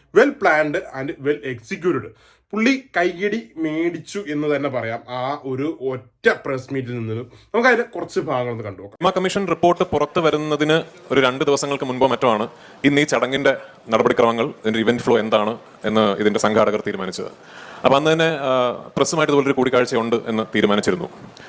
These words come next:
Speaker 2: റിപ്പോർട്ട് പുറത്തു വന്ന പശ്ചാത്തലത്തിൽ തീർച്ചയായിട്ടും ഈ പ്രസ് മീറ്റിൽ അതിനെക്കുറിച്ച് ചോദ്യങ്ങൾ ഉണ്ടാകും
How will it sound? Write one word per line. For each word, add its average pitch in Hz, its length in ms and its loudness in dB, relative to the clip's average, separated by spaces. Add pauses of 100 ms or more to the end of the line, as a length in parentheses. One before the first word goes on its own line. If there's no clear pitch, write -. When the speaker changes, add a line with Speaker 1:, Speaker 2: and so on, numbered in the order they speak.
(160)
Speaker 2:
റിപ്പോർട്ട് 151 260 4
പുറത്തു 139 220 -2
വന്ന 135 120 -4
പശ്ചാത്തലത്തിൽ 123 560 -2
തീർച്ചയായിട്ടും 131 500 0
ഈ 120 60 2
പ്രസ് 117 240 0
മീറ്റിൽ 110 280 0
അതിനെക്കുറിച്ച് 110 420 2
ചോദ്യങ്ങൾ 104 280 2
ഉണ്ടാകും 98 340 2